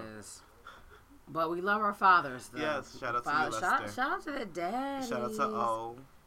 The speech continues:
Speaker 2: Yeah, shout out to the hot daddies, so.
Speaker 1: I can't with you.
Speaker 2: Like,
Speaker 1: I can't with you.
Speaker 2: like,
Speaker 1: If y'all
Speaker 2: no
Speaker 1: do
Speaker 2: shade,
Speaker 1: this
Speaker 2: but
Speaker 1: show,
Speaker 2: I
Speaker 1: if
Speaker 2: saw
Speaker 1: y'all
Speaker 2: some
Speaker 1: do
Speaker 2: hot dads.
Speaker 1: If you
Speaker 2: Like,
Speaker 1: do this show right now. <laughs>
Speaker 2: it's, it's hot.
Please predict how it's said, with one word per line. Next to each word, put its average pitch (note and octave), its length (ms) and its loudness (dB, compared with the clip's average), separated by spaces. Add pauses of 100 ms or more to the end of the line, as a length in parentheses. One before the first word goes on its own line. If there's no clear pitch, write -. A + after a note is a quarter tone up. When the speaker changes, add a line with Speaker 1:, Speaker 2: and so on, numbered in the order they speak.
(160)
Speaker 2:
Yeah, F#2+ 120 -14 (120)
shout - 120 -14
out - 160 -12
to - 40 -16
the A#2 100 -10
hot B2+ 280 -6
daddies, G2 520 -12
so. G2+ 80 -18 (1500)
Speaker 1:
I G#2+ 60 -10
can't F3+ 320 -4
with D#3+ 200 -8
you. B2+ 220 -10 (140)
Speaker 2:
Like, D#3 100 -6
Speaker 1:
I F#3+ 80 -4
can't E3 200 -8
with B2+ 100 -10
you. - 140 -14
Speaker 2:
like, A#2+ 140 -6
Speaker 1:
If D#3+ 40 -4
y'all E3 160 2
Speaker 2:
no - 60 -6
Speaker 1:
do D#3+ 120 -2
Speaker 2:
shade, C3 120 -4
Speaker 1:
this D3+ 180 -4
Speaker 2:
but C#3+ 80 -6
Speaker 1:
show, C3 300 -2
Speaker 2:
I C#3 120 -2
Speaker 1:
if B2+ 60 -10
Speaker 2:
saw D3+ 80 0
Speaker 1:
y'all F3 80 0
Speaker 2:
some D3 200 -12
Speaker 1:
do B2 80 -4
Speaker 2:
hot B2 200 -10
dads. G#2 380 -4 (120)
Speaker 1:
If G3+ 280 -8
you - 100 -8
Speaker 2:
Like, - 80 -8 (180)
Speaker 1:
do A3 80 -10
this G#3 120 -12
show F#3 200 -4
right F3+ 260 -4
now. E3+ 440 -12 (120)
<laughs> F#4+ 120 2 (360)
Speaker 2:
it's, - 200 -4 (220)
it's - 260 -8
hot. A#2+ 300 -14